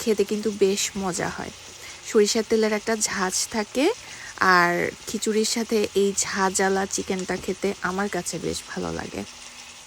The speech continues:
তো মুরগিটা যখন কষাবেন, দেখবেন যে কষাতে কষাতে এরকম একটু পানি বের হবে। এখন এই পানির মধ্যে মুরগিটা কষানো হতে থাক।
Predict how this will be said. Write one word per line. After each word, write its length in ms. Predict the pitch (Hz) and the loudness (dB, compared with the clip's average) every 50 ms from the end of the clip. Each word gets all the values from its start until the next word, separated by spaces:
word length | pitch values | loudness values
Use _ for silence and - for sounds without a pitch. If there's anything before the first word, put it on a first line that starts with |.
| - - - - _ _ _ _ - - - - - - | -20 -20 -20 -20 _ _ _ _ -20 -20 -20 -20 -4 4
তো 200 | - 240 226 220 | 8 10 10 10
মুরগিটা 460 | 220 220 220 226 214 240 247 - 247 | 8 6 2 0 0 0 0 0 2
যখন 280 | 233 - 240 247 - 262 277 - | 2 2 0 0 -2 -6 -4 -2
কষাবেন, 500 | - 214 214 - - 240 247 - 285 392 466 - - - - - - - - | 0 0 0 0 0 -2 0 0 0 0 0 -4 -12 -18 -18 -18 -18 -4 2
দেখবেন 300 | - 208 190 196 208 202 | 4 6 6 6 4 2
যে 100 | 202 208 202 | 2 -2 -2
কষাতে 340 | - 180 196 - 202 202 214 - | -2 -2 -2 -2 -4 -4 -4 -2
কষাতে 340 | 233 247 - 320 370 415 | -2 -2 0 0 2 2
এরকম 400 | 415 330 247 170 170 - 190 190 | 4 4 4 2 0 -2 -2 -4
একটু 200 | 185 190 - - 190 - | -4 -4 -4 -6 -4 -4
পানি 260 | 190 208 170 180 170 - | -4 -2 -2 -4 -2 -2
বের 180 | 160 - - | -2 -4 -4
হবে। 300 | 190 - - - - - - - - - - - - - - - | -6 -8 -10 -10 -8 -10 -10 -10 -14 -16 -18 -18 -18 -18 -8 -2
এখন 480 | - - 208 208 - - 233 226 226 220 - _ - | 0 0 0 0 0 -2 -2 -2 -2 -4 -8 _ 4
এই 260 | - 220 214 214 208 - - | 6 6 6 6 2 -2 -4
পানির 320 | 208 214 208 208 214 214 | -4 -4 -2 -2 -2 -2
মধ্যে 360 | 214 208 202 196 - 214 214 | -2 -4 -4 -4 -4 -2 -2
মুরগিটা 540 | 202 202 196 190 190 196 190 185 - 185 180 185 | -2 -2 -4 -4 -4 -4 -4 -2 -2 -4 -4 -4
কষানো 540 | - 175 185 - - 202 196 196 196 196 185 - | -4 -6 -4 -4 -4 -4 -4 -4 -4 -4 -4 -4
হতে 260 | - 185 - 233 254 | -6 -4 -2 -2 -2
থাক। 240 | - - 262 277 339 | -2 0 0 -2 -2